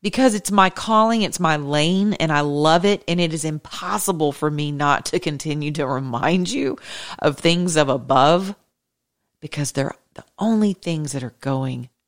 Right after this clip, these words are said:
to stand. When all of this is gone, when we actually do become a socialist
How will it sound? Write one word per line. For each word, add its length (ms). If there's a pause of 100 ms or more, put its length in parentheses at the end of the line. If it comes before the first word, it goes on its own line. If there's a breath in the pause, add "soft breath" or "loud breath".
(120)
to 120
stand. 840 (2250)
When 300 (120)
all 400
of 180
this 280
is 120
gone, 720 (1600 soft breath)
when 240
we 260
actually 640
do 540
become 840 (640)
a 160
socialist 1300